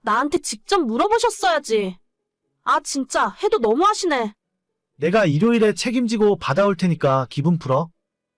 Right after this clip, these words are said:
Speaker 2: 별것도 아닌 일로 스트레스 받으면 건강에 안 좋아.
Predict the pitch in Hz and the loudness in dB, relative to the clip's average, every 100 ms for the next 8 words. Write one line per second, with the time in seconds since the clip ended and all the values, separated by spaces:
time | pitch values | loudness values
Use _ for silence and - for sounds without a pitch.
0 | _ - 151 185 247 240 175 151 208 208 | _ -6 -2 0 2 2 2 2 2 4
1 | 202 170 - 247 247 240 - 143 202 202 | 2 0 -4 -4 -2 -4 -2 0 0 0
2 | 156 - 139 190 220 175 139 147 165 110 | -2 -2 0 2 2 0 0 0 0 -2